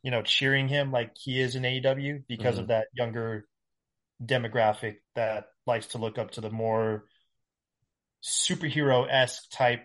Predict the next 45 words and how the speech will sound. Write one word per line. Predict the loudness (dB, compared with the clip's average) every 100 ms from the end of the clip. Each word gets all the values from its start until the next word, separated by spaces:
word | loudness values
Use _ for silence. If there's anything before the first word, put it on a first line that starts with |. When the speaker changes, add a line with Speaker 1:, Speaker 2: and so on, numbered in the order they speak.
| -2
Speaker 1:
white | -2 -2
meat | -6 -8 -6
baby | -6 -4
faces | -6 -6 -6 -6 -8 -4
like | -2 -2 -4
your, | -10 -8 -6
your | -8 -6
John | -4 -2 -4
Cena's | -8 -10 -6 -6 -6
or | -8
your, | -6 -6
your | -8 -8
Cody | -6 -6
Rhodes | -4 -4 -6 -8 -8
of | -8
the, | -8
Speaker 2:
Mm-hmm. | -8
Speaker 1:
of | -8
the | -8
world. | -6 -6 -8 -14 _ _ _ _ _ _ _ _ _ _ _ _
Speaker 2:
And | -4
I |
guess | 0 0 2
last | 2 2 0
question | -4 -4 -4 -4 -4
is, | -4 -6 -6
'cause | -4 0
now | 4
we're | 4
seeing | 2 -4 -4
people | -4 -4
jump, | -2 0 0 2
is | 0 0
who | 2 4
do |
you | 6 6
see | 4 -2 -2
possibly | 0 -2 -2 -2 0
making | 0 -2 -4 -4 -6 -12 _ _ _ _ _ _ _ -2
the |
jump | 2 2 2 2
from | 0 4
W | 4 6
W | 4 4 4
E | 6 6 4